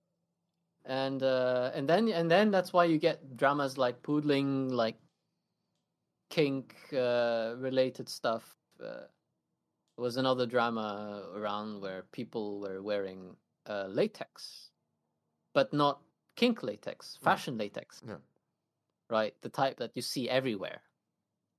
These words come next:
Speaker 1: You go in any big metropolitan European city, you see people wearing latex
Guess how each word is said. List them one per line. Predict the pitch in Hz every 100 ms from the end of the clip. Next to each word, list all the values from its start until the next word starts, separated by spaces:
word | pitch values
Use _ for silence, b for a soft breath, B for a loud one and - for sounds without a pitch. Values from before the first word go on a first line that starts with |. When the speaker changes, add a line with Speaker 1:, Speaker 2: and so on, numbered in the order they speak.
| -
Speaker 1:
You | 113
go | 120 123
in | 120 123
any | 135 135 120 123 -
big | 127 120 110 - - _ _ _ _ -
metropolitan | 117 120 123 113 110 107 104 113
European | 117 107 110
city, | 101 - - 110
you | 104 104 101 101 -
see | - - 117 107 101
people | - - 101
wearing | 98 104 101 101
latex | 107 110 - 104 -